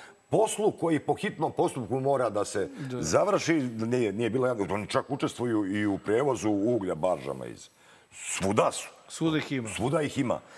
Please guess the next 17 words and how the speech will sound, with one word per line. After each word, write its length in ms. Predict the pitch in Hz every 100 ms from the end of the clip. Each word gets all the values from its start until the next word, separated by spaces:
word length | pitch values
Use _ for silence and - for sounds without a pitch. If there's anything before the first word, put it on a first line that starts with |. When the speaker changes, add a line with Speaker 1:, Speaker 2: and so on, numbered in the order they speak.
| -
Speaker 1:
I, 80 | 101 110 107
i 120 | 123
Speaker 2:
Da. 120 | 127 175
Speaker 1:
verovatno 440 | 113 131 160 -
brdo 280 | 123 156 170
takvih 380 | 170 - 147 147
nekih, 360 | 143 127 - - - - -
e, 100 | 104 113 110 87
preduzeća 680 | 120 101 101 117 131 139
koja 300 | 120 123 123
su 160 | 117 113
nastala 360 | 120 143 139 123
da 180 | 123 113
nikad 300 | 127 131 120
nismo 220 | - 120
ni 100 | 113
čuli, 440 | - 185 165 127